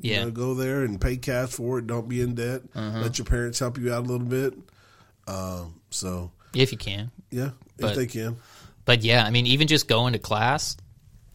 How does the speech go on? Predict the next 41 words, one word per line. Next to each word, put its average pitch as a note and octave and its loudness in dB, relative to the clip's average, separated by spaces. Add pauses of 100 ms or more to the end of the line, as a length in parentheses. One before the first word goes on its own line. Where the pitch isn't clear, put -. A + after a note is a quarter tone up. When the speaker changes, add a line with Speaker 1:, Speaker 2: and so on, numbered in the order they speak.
Speaker 2:
uh, G#2+ 2 (380)
just B2 0
starting A#2 4
to C3+ 4
learn B2+ 4
some C3+ 0
of C3 -2
the C#3 0
stuff C#3 2
that - 0
you A2+ 0
need A#2 0
to B2 -2
learn A#2+ -2
for A2 -4
whatever A2 -2
degree A#2 -2
you A#2 0
thought A#2+ -2
you B2+ -2
wanted B2+ -2
to A#2 -6
do, C3 -4 (100)
s-, - -10 (120)
w-, A#2 0
it'll E3 8
tell D3 8
you C3+ 6
pretty A#2+ 2
quick G#2 -2
if - -6
you G#2 -4
wanna G#2 -6
do G2+ -10
it F#2 -12 (120)
or G#2 -4
you G2+ -8
don't - -10
wanna F#2 -10
do G1+ -12
it. - -12